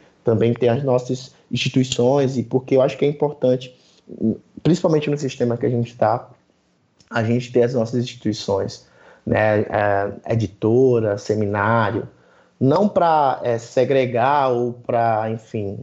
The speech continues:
acho que a gente entende isso, mas pra dizer que, ó, a gente também pode construir, se emancipar, e também pode pensar, pode produzir, pode fazer, sem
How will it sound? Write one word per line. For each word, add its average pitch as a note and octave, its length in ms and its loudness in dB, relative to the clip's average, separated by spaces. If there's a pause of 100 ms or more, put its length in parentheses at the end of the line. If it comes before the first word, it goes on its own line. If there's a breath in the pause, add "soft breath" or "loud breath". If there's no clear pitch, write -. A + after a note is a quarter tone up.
(160)
acho - 240 -6
que - 100 -4
a A2+ 60 2
gente A#2 240 -2
entende A2 360 0
isso, A2+ 200 -4
mas G#2+ 360 0 (380 loud breath)
pra A#2 200 4
dizer C3 220 2
que, C3+ 180 -2
ó, A#2+ 200 4
a G#2 40 0
gente A#2 320 -6
também B2+ 560 0 (480 soft breath)
pode B2 300 2
construir, C#3+ 720 2
se - 180 -4
emancipar, C3 960 -2 (320 soft breath)
e - 80 -12
também B2 320 -2
pode B2 280 0
pensar, B2+ 840 -2
pode A#2 220 -4
produzir, A2 840 0
pode - 220 -4
fazer, G#2+ 640 0 (160 loud breath)
sem G#3+ 640 0